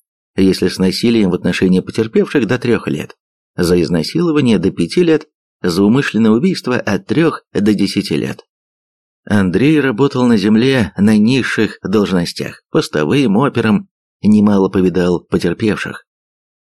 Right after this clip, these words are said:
Пусть бы руководство посмотрело в глаза учительнице, с которой зимой бандиты сняли единственное пальто, чтобы продать на барахолке и пропить выручку. Или девушке,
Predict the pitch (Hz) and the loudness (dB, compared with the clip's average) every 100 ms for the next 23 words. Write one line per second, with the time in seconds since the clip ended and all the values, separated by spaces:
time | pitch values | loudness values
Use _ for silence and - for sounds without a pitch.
0 | _ 104 151 151 135 127 - 110 117 127 | _ 0 0 2 0 0 0 0 2 0
1 | - 107 104 98 90 98 117 104 92 92 | -2 -4 -2 -2 -2 0 2 2 2 0
2 | 85 104 98 90 90 107 98 92 87 - | 2 2 2 0 0 0 0 -2 -2 -2
3 | 87 80 - - 107 - 95 92 90 98 | -2 -4 -8 -4 -2 0 2 2 2 2
4 | 90 92 90 92 87 - 90 92 90 - | 2 0 0 -2 -2 -2 0 0 -2 -4
5 | 92 92 92 87 85 90 82 85 - - | -4 0 0 -2 0 -2 0 -2 -4 -6
6 | 90 87 _ - - 160 107 90 87 104 | -8 -8 _ -18 -6 -4 -2 -2 -2 -2
7 | 113 67 67 67 67 - 139 - 60 - | -4 -4 -4 -4 -2 -2 -2 0 -4 -2
8 | 92 87 92 98 87 82 76 69 - - | -2 -2 -2 0 0 0 -2 -4 -12 -16
9 | - _ _ _ _ _ _ 95 143 151 | -18 _ _ _ _ _ _ -2 0 0
10 | 92 110 139 117 - 107 | 0 0 -2 -6 -8 -10